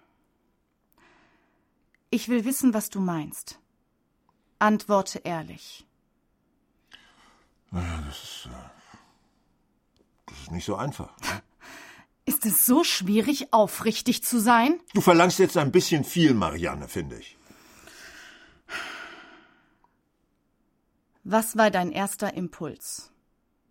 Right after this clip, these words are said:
Speaker 2: Ich bin nicht so gebaut, dass ich irgendeinen ersten Impuls habe. Also,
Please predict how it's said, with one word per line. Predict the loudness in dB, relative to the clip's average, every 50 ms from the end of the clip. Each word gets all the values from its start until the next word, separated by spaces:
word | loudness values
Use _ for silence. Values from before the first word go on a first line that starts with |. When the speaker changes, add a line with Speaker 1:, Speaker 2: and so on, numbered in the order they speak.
| _ _
Speaker 2:
Ich | -4 2
bin | 4 6 6
nicht | 6 6 6
so | 4 6
gebaut, | 6 6 6 6 6 4 4 4
dass | 2 4 4
ich | 2 2 4 4
irgendeinen | 4 4 4 0 0 -2 -2 -2 -4 0 2
ersten | 4 4 4 4 2 -2 -6 _ -6 -4
Impuls | -2 -2 -2 -2 2 4 6 6 6 6 2 -2 -4 -2
habe. | -2 -2 -2 -4 -6 -10 -12 -16 _ _ _ _ _ _ _ _ _ _ _ _ _ _ _ _ _ _ _ _ -16 -12
Also, | -10 -8 -6 -6 -6 -6